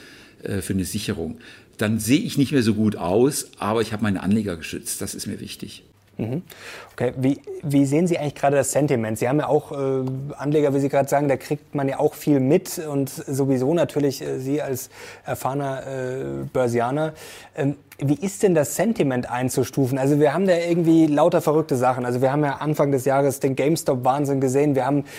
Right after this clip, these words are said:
Speaker 2: durch den Crash letztes Jahr so viele neue Anleger wie, ich will jetzt nicht sagen wie noch nie, aber wie schon lange nicht mehr, ähm, die dann vielleicht nicht so erfahren sind, die schnell reich werden wollen oder die einfach die Erfahrung nicht haben und dann,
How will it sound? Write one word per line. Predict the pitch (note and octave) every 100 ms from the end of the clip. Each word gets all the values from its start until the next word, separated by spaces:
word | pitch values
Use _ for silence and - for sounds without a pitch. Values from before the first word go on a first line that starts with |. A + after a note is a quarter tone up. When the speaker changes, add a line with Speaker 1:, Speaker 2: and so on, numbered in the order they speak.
| - -
Speaker 2:
durch | D3
den | D3+ B2+
Crash | D3 D#3+ -
letztes | D#3 D3+ C#3+ C#3+
Jahr | C#3+ D3 - C#3
so | C3 F3 F3+
viele | - D#3+ C#3+
neue | C#3+ C#3
Anleger | C#3+ D#3 D3+ D3 C3+
wie, | C#3+ C#3+ C#3 C3 B2+ C#3 C#3 C#3
ich | B2+
will | C3+
jetzt | C#3
nicht | C3+
sagen | C3+ C3
wie | C3
noch | C3+
nie, | C3 E3+
aber | F#3+ C#3+ C#3+ C3+
wie | D3
schon | C#3+
lange | C3 E3+ D3+
nicht | B2 B2+
mehr, | C3 F#3+ - - - -
ähm, | C#3+ D3 C#3 D3+ - -
die | D#3
dann | D#3 D3+
vielleicht | D3+ D3 D#3+
nicht | D3
so | D3+
erfahren | - D3+ F3 D#3+
sind, | D#3+ D#3 - D3+
die | D3 D3 C#3+ - D#3
schnell | - D3 F#3
reich | D3+ D3+ D#3
werden | D#3 D3+ C#3+
wollen | C#3+ D#3 D3
oder | C#3
die | C3 C#3 D3
einfach | C#3+ C#3+ C#3
die |
Erfahrung | D3 - C#3+ D3+
nicht | C3+
haben | C#3 C#3+ D3+
und | C3+ C3
dann, | C3+